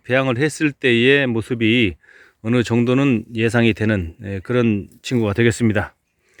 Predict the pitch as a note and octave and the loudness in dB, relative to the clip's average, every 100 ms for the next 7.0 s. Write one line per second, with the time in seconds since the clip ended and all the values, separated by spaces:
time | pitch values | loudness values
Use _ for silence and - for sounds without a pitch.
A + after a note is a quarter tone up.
0 | - - - - - B2 B2+ C#3 - D#3 | -20 -20 -20 -20 -4 0 0 0 0 2
1 | D#3 D#3 D3+ C#3 - - - - - - | 4 4 2 0 -6 -18 -20 -20 -20 -14
2 | F#3+ C#3 C#3 B2+ C3 C#3 C3+ C#3 D#3 - | -4 -2 -2 -2 -2 -2 0 0 0 -4
3 | C3+ D3+ C3+ C#3+ C#3+ C3 - - D3+ C3 | -2 -2 -2 0 0 0 -2 -2 2 2
4 | A#2 D#3 - _ _ _ _ _ _ _ | 2 -2 -10 _ _ _ _ _ _ _
5 | A2 A2+ C3 C#3+ D#3+ - B2+ G2+ D#2+ _ | -2 2 4 6 2 0 -4 -6 -6 _
6 | _ - B2 C#3 D3 - C3+ C3 E3 | _ -6 -2 0 -2 -4 -2 4 4